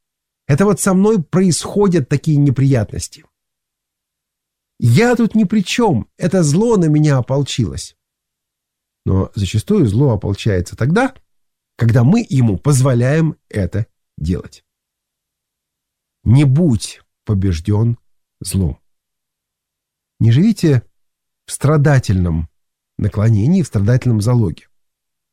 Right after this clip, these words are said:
Не живите так, что с вами постоянно что-то происходит. С вами делают что-то не то. Вас куда-то втянули. Никуда вас не втянули. Вы сами в этом участвовали.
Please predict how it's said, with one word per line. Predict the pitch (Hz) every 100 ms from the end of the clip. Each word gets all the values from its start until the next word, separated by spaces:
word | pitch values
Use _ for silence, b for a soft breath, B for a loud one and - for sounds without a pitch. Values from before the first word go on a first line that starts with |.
| _ _ _
Не | 117 170
живите | 151 165 190 262 - 190 - _ _ _ _
так, | - 226 240 -
что | - 175 147 - _ _ _ _
с | - - 135
вами | 156 262 247 147
постоянно | 101 - 135 180 139
что-то | 135 113
происходит. | 113 107 - 104 - _ _ _ _ _ _ _ _ _
С | - 175
вами | 156 214 269 262 151 - -
делают | 110 190 220 170
что-то | 120 185 160
не | 139
то. | - 143 92 _ _ _ _ _ _ _ _ -
Вас | 120 175 226 254 - -
куда-то | - 156 180 180
втянули. | 147 165 156 151 87 _ _ _ _ _ _ _ _ _ _ _
Никуда | 120 151 196
вас | 202 180
не |
втянули. | - 139 143 131 69 - _ _ _ _ _ _ _ _ _ _ _
Вы | 113
сами | 117 180 180
в |
этом | 110 78
участвовали. | 85 - 73 - - -